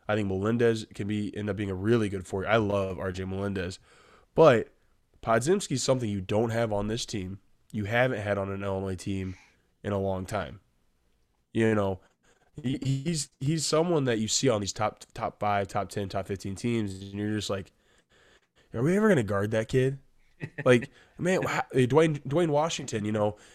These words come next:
Speaker 1: makes a, makes a three-pointer, you know, from N B A range with a, with Trent Frazier in his face. We're like, "Golly, we haven't had that."
Speaker 2: Yeah, no, there's no question. Yeah, he's
Speaker 1: You know,
Speaker 2: a
Speaker 1: that's,
Speaker 2: bucket.
Speaker 1: that's the type of shooter. That's the type, exactly. That's the type of shooter Pods, Pods is.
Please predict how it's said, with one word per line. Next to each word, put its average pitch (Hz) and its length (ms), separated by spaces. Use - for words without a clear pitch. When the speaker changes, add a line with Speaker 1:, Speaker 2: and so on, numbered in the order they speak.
Speaker 1:
makes 143 280
a, 123 160
makes 139 280
a 117 60
three-pointer, 113 800
you 113 80
know, 104 80
from 110 160
N 131 80
B 127 120
A 131 60
range 104 180
with 98 160
a, - 140
with 107 100
Trent 131 220
Frazier 120 300
in 101 80
his 92 100
face. 113 400
We're 147 100
like, 139 180
"Golly, 123 880
we 175 120
haven't 330 140
had 196 280
that." 98 240
Speaker 2:
Yeah, 117 180
no, 156 220
there's 127 240
no 139 80
question. 139 420
Yeah, 127 160
he's 147 120
Speaker 1:
You 131 120
know, 117 240
Speaker 2:
a - 40
Speaker 1:
that's, 123 200
Speaker 2:
bucket. - 80
Speaker 1:
that's 151 180
the 214 100
type 180 300
of 131 80
shooter. 120 560
That's - 160
the 202 100
type, 165 200
exactly. 143 420
That's 123 180
the 180 80
type 170 240
of 151 80
shooter 160 240
Pods, 113 460
Pods 117 320
is. - 240